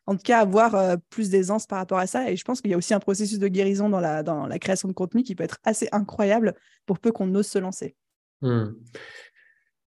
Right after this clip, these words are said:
Speaker 2: Moi, j'ai la sensation quand je crée du contenu,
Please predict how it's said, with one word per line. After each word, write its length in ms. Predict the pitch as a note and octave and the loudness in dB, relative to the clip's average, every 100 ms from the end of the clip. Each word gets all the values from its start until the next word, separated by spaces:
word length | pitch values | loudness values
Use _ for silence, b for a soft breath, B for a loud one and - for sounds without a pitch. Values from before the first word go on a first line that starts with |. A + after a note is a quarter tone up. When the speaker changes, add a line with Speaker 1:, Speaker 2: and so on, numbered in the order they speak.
| _ _ _ _ _ _ _ C#3 | _ _ _ _ _ _ _ 4
Speaker 2:
Moi, 140 | D3+ | 6
j'ai 140 | F3+ C3 | 8 6
la 100 | A#2+ | 6
sensation 540 | D3 C3+ C#3 D#3 D#3+ | 4 4 4 4 2
quand 240 | E3 A#2+ | 4 2
je 100 | A2 | 2
crée 180 | - D#3+ | 2 2
du 120 | C#3+ | 2
contenu, 480 | B2+ B2 A#2+ A#2 C#3+ | 2 -2 -2 -2 -4